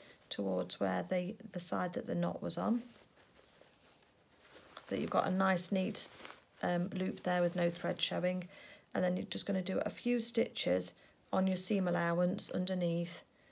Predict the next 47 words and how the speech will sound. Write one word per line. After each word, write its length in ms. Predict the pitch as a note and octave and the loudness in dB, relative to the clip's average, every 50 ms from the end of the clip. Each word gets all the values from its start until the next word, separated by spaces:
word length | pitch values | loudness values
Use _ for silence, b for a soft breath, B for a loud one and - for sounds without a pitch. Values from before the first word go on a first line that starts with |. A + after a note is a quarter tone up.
| b b b b _ | b b b b _
just 340 | - - F#3+ - - - - - | -6 -6 -4 -4 -6 -6 -4 -2
to 180 | - F#3+ F#3 F3 | 0 0 0 -2
finish 360 | - - F#3 F3+ F3+ F3 - - | -2 -2 0 0 2 0 0 0
that 200 | - F3+ - - | 0 -2 0 0
off 240 | - F3 F3 - - | -2 -2 -2 -2 -2
and 120 | F3+ F3 | -2 0
just 180 | F3+ E3+ - - | 0 -2 -2 -2
to 80 | - - | -2 -2
tie 300 | - - F3+ F3+ F3 F3 | -4 -4 -4 -2 -2 -2
that 180 | E3+ F3 - | -2 -2 -2
in. 160 | - - E3 E3+ | -2 -2 -2 0
Do 140 | E3+ G#3+ | 2 2
it 100 | A3 - | 0 0
quite 300 | - - A#3+ B3 B3 B3 | -2 -2 0 0 2 2
tight 480 | - - - F3 E3+ - - - - - | 0 0 2 2 2 2 2 0 -2 -4
'cause 140 | - G3 F#3 | -6 -6 -2
you 40 | F#3+ | 0
don't 160 | G3 F#3+ D#3+ | 0 0 0
want 120 | E3+ - | 0 0
them, 160 | G3 F#3 F#3 | 0 -2 -2
'cause 180 | F#3+ - - G#3+ | -4 -6 -4 -2
they 120 | G#3 G3 | -2 -2
could 280 | F#3+ - - - F#3+ - | -2 -2 -4 -6 -2 0
get 160 | - - - | 0 0 0
quite 240 | - - F#3 F#3 - | -2 -2 0 0 2
a 40 | - | 2
lot 240 | F3+ F3 F3 - - | 0 0 0 -2 -2
of 160 | F#3 F3 - B B B B B B B B B _ | -2 -2 -4 B B B B B B B B B _
pulling, 340 | - - F#3+ F3 F3 E3+ E3+ | -2 2 4 4 4 4 2
couldn't 300 | - - F3+ F3 F3 - | 0 -2 -2 -2 0 0
they? 300 | - - - F3 E3+ - - _ _ _ _ _ _ _ _ _ _ b b b b b b b b b b - | 0 0 0 -2 -4 -6 -14 _ _ _ _ _ _ _ _ _ _ b b b b b b b b b b -6
And 120 | G3+ F#3+ | -4 -2
then 100 | F#3 F#3 | 0 0
when 100 | F#3 F3+ | 0 -2
you're 120 | F#3 F3+ | -2 -2
happy, 400 | E3+ - F#3+ F3+ F3 F3+ - F3+ | -4 -2 -4 -4 -4 -4 -4 -4
you 160 | F3 F3 F#3+ F#3+ | -4 -4 -4 -6
can 160 | - - F3 | -4 -4 -4
just 280 | F3 F3+ - - - B B B B B B B B | -4 -4 -4 -6 -8 B B B B B B B B
run 200 | - F#3+ F3+ F3+ | -2 0 2 4
your 200 | F3 F3 F3 F3 | 4 4 4 4
needle 380 | - G#3 F#3 F3+ F3 F3 F#3 F3 | 2 2 2 0 0 0 -2 -2
down 300 | F3 F#3 F3+ F3+ F3 F3 | 0 0 0 2 2 2
inside 580 | F3 F3 F3 - - F#3+ F3+ F3 F3 E3+ - - | 2 2 4 4 4 2 2 2 0 -2 -2 0
the 220 | F3+ F3 F3 E3+ | 0 0 0 0
seam 320 | - - - F3+ E3+ E3+ | 0 0 0 0 0 0
allowance, 680 | E3+ E3 E3+ E3+ E3+ E3+ E3+ E3+ F3 - - - - - | 0 0 -2 -2 0 0 0 0 0 0 0 0 0 0